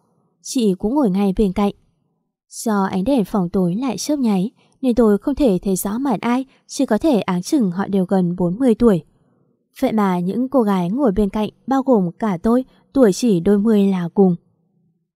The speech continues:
Bất chợt lúc này tầm mắt tôi lại dừng ở một người đàn ông mà anh ta cũng đang nhìn tôi. Tôi mới phát hiện ra gương mặt này rất quen. Nghĩ ngẫm một lúc mới phát hiện ra Duy, khi sáng còn đến nhà hàng tôi đúng điểm để ăn.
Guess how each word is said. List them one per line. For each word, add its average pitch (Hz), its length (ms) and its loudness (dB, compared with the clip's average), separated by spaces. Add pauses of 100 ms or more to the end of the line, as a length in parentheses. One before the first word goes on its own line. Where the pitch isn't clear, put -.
(320)
Bất 294 160 2
chợt 220 180 2
lúc 262 220 0
này 202 360 0
tầm 190 140 0
mắt 254 180 -4
tôi 214 260 2
lại 202 180 -4
dừng 190 300 0
ở 202 160 -2
một 175 220 -2
người 175 200 0
đàn 185 220 -2
ông 233 220 2 (420)
mà 214 220 0
anh 208 220 -2
ta 196 340 0
cũng 247 300 -4
đang 240 200 0
nhìn 196 240 2
tôi. 233 220 0 (460)
Tôi 311 100 0
mới 247 160 4
phát 311 140 -2
hiện 311 220 0
ra 208 340 0
gương 233 160 2
mặt 190 160 -2
này 185 220 0
rất 277 260 -2
quen. 254 240 -2 (600)
Nghĩ 233 360 -2
ngẫm 254 260 0
một 285 100 2
lúc 226 280 2 (280)
mới 233 100 2
phát 339 180 0
hiện 175 200 2
ra 226 240 0
Duy, 254 240 0 (420)
khi 311 140 0
sáng 220 320 -2
còn 240 160 0
đến 196 240 2
nhà 262 160 -2
hàng 190 200 0
tôi 202 300 0
đúng 185 200 -2
điểm 196 340 0
để 185 140 0
ăn. 220 260 -2